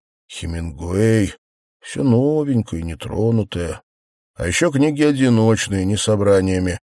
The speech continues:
Толковый словарь русского языка, викторианское питание, энциклопедия домашних заготовок и так далее. Потом Эрих взялся за мебель. Первый шкаф, книжный,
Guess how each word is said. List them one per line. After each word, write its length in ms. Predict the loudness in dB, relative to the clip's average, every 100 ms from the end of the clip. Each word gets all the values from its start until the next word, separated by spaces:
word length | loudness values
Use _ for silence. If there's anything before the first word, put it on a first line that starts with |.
| _ _ _
Толковый 600 | 0 0 4 4 4 4
словарь 540 | 0 0 2 4 4 4
русского 480 | 0 -4 -6 -8 -8
языка, 680 | -8 -8 2 4 6 4 -2 _ _ _ -8
викторианское 840 | -6 -4 -2 2 2 2 -4 -8 -8
питание, 800 | -8 0 2 4 4 4 2 -4 _ _
энциклопедия 840 | -10 -8 -8 -6 -6 -4 -6 -4 -6
домашних 560 | -4 -4 -6 -8 -8 -10
заготовок 1000 | -10 -10 -10 -2 0 2 0 -2 -8 -18 _ _ _ _ _
и 160 | -10
так 300 | -4 -2 -2
далее. 640 | -4 -8 -8 -10 -12 -14 -16 -20 -20 _ _ _ _ _ _ _ -10
Потом 440 | -4 2 4 6
Эрих 240 | 4 2 0
взялся 640 | 0 2 2 2 -2 -4
за 220 | -2 0
мебель. 680 | 0 -2 -8 -10 -8 -8 -12 -18 _ _ _ _ _ -2
Первый 380 | 2 4 2
шкаф, 400 | 0 -4 -8 -8
книжный, 640 | -6 0 0 0 -6 -12